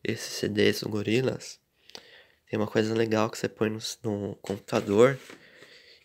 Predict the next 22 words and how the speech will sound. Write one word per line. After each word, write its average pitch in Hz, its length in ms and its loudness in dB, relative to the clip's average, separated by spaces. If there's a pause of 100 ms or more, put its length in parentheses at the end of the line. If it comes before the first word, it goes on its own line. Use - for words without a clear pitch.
e 113 60 -10
vem 107 220 0
com 123 180 -8
uns 120 140 -6
bônus, 104 520 2
sabe? 139 460 -4 (960)
É 104 100 -6
bem 104 260 -4
bacana, 104 640 -6
né? 110 300 -10 (160)
Não 113 160 -4
tem 127 200 2
mais 104 240 -2
isso 123 360 -10
hoje 107 200 -8
em 104 60 -10
dia. - 400 -12 (1000)
Hoje 107 260 -8
em - 20 -8
dia 104 260 0
usam 110 420 -4
streaming 120 920 -4